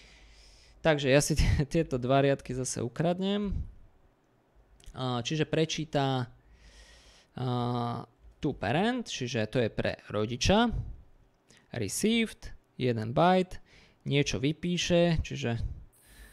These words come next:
zase kradnutie riadkov. V tomto prípade to bude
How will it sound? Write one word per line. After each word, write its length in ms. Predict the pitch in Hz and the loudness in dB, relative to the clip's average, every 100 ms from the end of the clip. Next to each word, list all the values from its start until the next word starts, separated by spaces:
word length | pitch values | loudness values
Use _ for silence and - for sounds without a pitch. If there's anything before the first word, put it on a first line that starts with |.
| _ _ - - - | _ _ -20 -20 -12
zase 300 | 127 127 - | -8 -6 -8
kradnutie 640 | - 127 127 127 123 123 | -2 -2 0 -4 -6 -4
riadkov. 880 | 131 151 160 - 156 151 156 160 151 - - - - - _ _ _ _ _ _ _ _ | 0 0 -2 -4 0 2 2 2 0 -4 -8 -16 -20 -20 _ _ _ _ _ _ _ _
V 60 | _ | _
tomto 320 | - 135 131 | -4 -2 -2
prípade 420 | - 131 127 127 120 | 0 -2 0 -2 -2
to 140 | 117 120 | -2 -4
bude 180 | 123 | -4